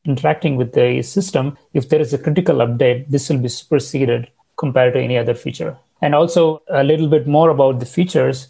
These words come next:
Like, for example, let's say the user wants to know about the surroundings and wants to learn about the objects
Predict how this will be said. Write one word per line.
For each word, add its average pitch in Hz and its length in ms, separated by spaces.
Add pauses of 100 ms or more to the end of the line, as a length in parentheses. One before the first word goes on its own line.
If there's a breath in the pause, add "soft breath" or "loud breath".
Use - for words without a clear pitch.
Like, 139 180
for 139 140
example, 143 400
let's 135 200
say 139 380
the 139 200
user 156 320
wants 131 340
to 127 300
know 143 200
about 131 340
the 127 60
surroundings 135 680
and 123 120
wants 123 220
to 135 80
learn 127 260
about 120 300
the 120 260
objects 123 600